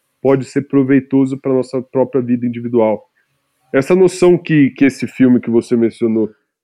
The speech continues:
traz, ela aparece lá no começo do século vinte com um cara chamado Henry David Thu-,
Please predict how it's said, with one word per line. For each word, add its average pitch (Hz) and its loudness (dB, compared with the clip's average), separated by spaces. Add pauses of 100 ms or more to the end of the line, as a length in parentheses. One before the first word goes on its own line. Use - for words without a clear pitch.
traz, 131 0 (340)
ela 135 2
aparece 147 0
lá 156 2
no 185 0
começo 127 0
do 113 -8
século 117 -4
vinte 151 -4
com 131 -2
um 123 -2
cara 123 0 (640)
chamado 120 2
Henry 135 2
David 120 0 (120)
Thu-, 143 -6